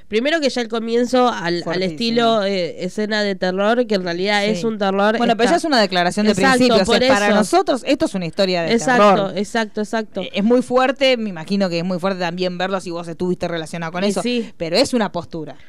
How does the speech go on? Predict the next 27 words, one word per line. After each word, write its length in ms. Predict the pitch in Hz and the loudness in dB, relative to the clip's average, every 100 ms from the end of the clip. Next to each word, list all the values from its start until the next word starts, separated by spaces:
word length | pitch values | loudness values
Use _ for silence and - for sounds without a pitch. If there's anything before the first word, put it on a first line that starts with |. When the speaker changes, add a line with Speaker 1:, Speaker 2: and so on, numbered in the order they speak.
| - - | -20 -6
Speaker 2:
Es 140 | 220 | -4
como 260 | - 240 214 | 2 4 4
decir, 240 | 196 214 | 2 0
no, 120 | 202 | 0
porque 100 | 185 190 | 0 0
también 380 | 190 294 285 - | 0 0 -2 -6
si 220 | - 185 | -10 -6
ellos 200 | 185 208 | -2 -2
querían 380 | 202 202 190 160 | -2 -2 -2 -4
tomar, 340 | 160 160 175 - | -8 -6 -6 -8
contarte 420 | - 170 170 190 | -12 -10 -8 -2
otra 180 | 202 220 | -2 0
historia, 540 | 226 247 233 196 214 226 - - | 0 4 6 6 2 0 -12 -12
te 80 | 190 | -8
la 120 | 165 | -6
podían 260 | 160 180 180 | -2 -2 -2
poner 260 | 180 175 170 | -4 -4 -6
a 40 | |
Monzón 340 | 170 175 185 185 | -6 -8 -6 -6
desde 180 | 185 | -6
chiquitito 720 | 190 185 190 165 202 202 196 185 | -8 -8 -8 -8 -8 -6 -4 -2
jugando, 680 | 190 190 190 190 196 190 | 4 4 6 4 2 0
como 140 | 170 165 | -2 -2
para 140 | 170 | 0
que 60 | 190 | 2
vos 160 | 220 | 2
empatices. 680 | 214 196 185 196 180 160 | 2 0 -2 -4 -10 -12